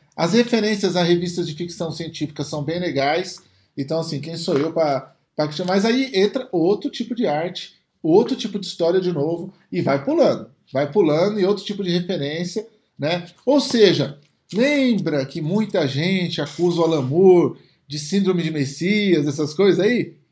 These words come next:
Cara, A Tempestade evidencia isso. A vi-, evidencia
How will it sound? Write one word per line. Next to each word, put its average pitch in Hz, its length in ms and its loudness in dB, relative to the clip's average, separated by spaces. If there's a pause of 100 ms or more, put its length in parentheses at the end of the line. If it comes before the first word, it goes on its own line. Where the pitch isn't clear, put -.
(180)
Cara, 180 420 0 (240)
A 196 80 -4
Tempestade 208 540 -2
evidencia 202 600 -4
isso. 135 340 -8 (400)
A 123 100 -8
vi-, 151 200 -4
evidencia 170 960 -2